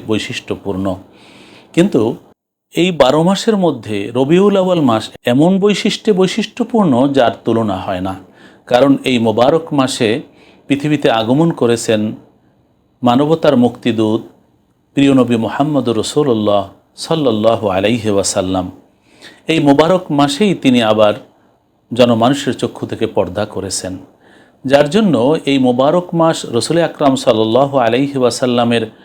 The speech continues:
পবিত্র মিলাদুন নবীর মোবারক মাস। সে কারণে এই মোবারক মাসের রয়েছে বিশেষ ফজিলত, রয়েছে বিশেষ তাৎপর্য এবং রয়েছে এই মোবারক মাসকে কেন্দ্র করে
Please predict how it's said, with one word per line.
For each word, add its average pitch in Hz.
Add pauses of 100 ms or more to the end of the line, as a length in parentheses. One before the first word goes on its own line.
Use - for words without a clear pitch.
(300)
পবিত্র 165
মিলাদুন 151
নবীর 131
মোবারক 107 (120)
মাস। 95 (480)
সে -
কারণে 160 (720)
এই 131
মোবারক 139
মাসের 143
রয়েছে 123
বিশেষ 127
ফজিলত, 117 (500)
রয়েছে 117
বিশেষ 113
তাৎপর্য 131 (500)
এবং 202
রয়েছে 120 (120)
এই 113
মোবারক 107
মাসকে 110
কেন্দ্র 104
করে 107